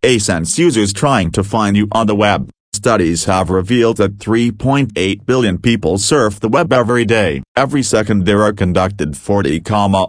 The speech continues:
oh oh oh plus searches and every day with three point five billion searches.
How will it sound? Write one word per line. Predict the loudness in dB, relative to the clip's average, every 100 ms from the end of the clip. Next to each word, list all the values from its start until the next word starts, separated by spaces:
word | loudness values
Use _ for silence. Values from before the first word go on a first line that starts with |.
| _
oh | 0 2 2
oh | 2 2
oh | 2 2 2
plus | 0 -2 0
searches | 0 0 0 -2 -4 -4
and | -4 0 0
every | 2 2
day | 4 4
with | 2 0 -2
three | 0 0 0
point | 0 0 0 -2
five | 0 2 2 0
billion | 0 2 2 0
searches. | 0 -2 -2 -4 -4 -8